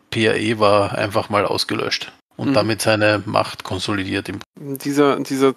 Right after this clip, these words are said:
Speaker 2: äh, diese, dieser Loyalitätskonflikt innerhalb der I S F, äh, ähm, war so interessant, dass, äh, dass die Agenten, äh, gegenseitig Agenten gekillt haben, weil man konnte sich ja nicht sicher sein, wer jetzt, äh, wessen Loyalität, äh,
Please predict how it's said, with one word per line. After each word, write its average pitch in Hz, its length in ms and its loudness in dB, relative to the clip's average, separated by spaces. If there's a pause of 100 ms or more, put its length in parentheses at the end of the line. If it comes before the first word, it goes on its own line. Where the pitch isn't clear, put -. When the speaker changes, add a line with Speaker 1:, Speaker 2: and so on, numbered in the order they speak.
(100)
Speaker 2:
äh, 131 200 0
diese, 127 400 -4
dieser 127 360 -4
Loyalitätskonflikt 131 1200 0
innerhalb 135 580 2
der 131 260 2
I 127 120 0
S 123 160 -4
F, 127 280 -4
äh, 127 380 -2 (760)
ähm, 127 440 0
war 131 560 2
so 135 240 2
interessant, 139 760 0
dass, 131 300 0
äh, 127 440 2
dass - 300 -8 (300)
die 65 120 -6
Agenten, 143 800 2
äh, 135 260 2
gegenseitig 139 640 0
Agenten 139 360 2
gekillt 127 480 0
haben, 143 280 -2 (400)
weil 127 120 0
man 131 140 4
konnte 143 220 2
sich 135 120 -6
ja 139 100 2
nicht 127 120 0
sicher 139 300 0
sein, 131 260 2
wer 131 160 2
jetzt, 135 240 0
äh, 127 480 -2
wessen 131 260 -2
Loyalität, 127 720 0
äh, 123 300 -4